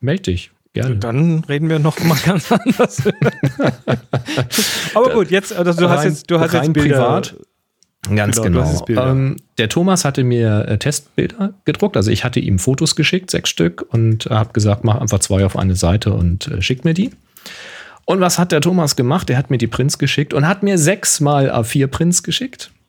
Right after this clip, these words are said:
Speaker 1: <laughs> Also er hat <laughs> tatsächlich sechs
Speaker 2: Oh, das
Speaker 1: Papiere
Speaker 2: ist total nett.
Speaker 1: rausgehauen. Also vielen Dank an dieser Stelle nochmal. Das ist, äh, Wahnsinnseinsatz. Ähm,
Speaker 2: Mhm.
Speaker 1: fand ich toll. Und dann hab ich die aus der, aus der Papphülle genommen. Er hat die auch sehr schön verpackt und knick, äh,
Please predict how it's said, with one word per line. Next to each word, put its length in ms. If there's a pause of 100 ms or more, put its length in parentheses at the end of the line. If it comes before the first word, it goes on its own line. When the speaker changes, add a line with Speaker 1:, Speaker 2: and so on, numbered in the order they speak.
(140)
Speaker 1:
<laughs> 80 (180)
Also 180
er 80
hat 120
<laughs> 260
tatsächlich 440
sechs 280
Speaker 2:
Oh, 120
das 140
Speaker 1:
Papiere 100
Speaker 2:
ist 140
total 320
nett. 360
Speaker 1:
rausgehauen. 1400
Also 360 (280)
vielen 260
Dank 220
an 80
dieser 220
Stelle 260
nochmal. 440
Das 220
ist, 200
äh, 200
Wahnsinnseinsatz. 1040 (460)
Ähm, 340
Speaker 2:
Mhm. 40
Speaker 1:
fand 220
ich 80
toll. 320 (460)
Und 200
dann 140
hab 120
ich 120
die 360 (300)
aus 240
der, 380
aus 140
der 100
Papphülle 420
genommen. 200
Er 40
hat 80
die 60
auch 80
sehr 180
schön 220
verpackt 440
und 180
knick, 380
äh, 320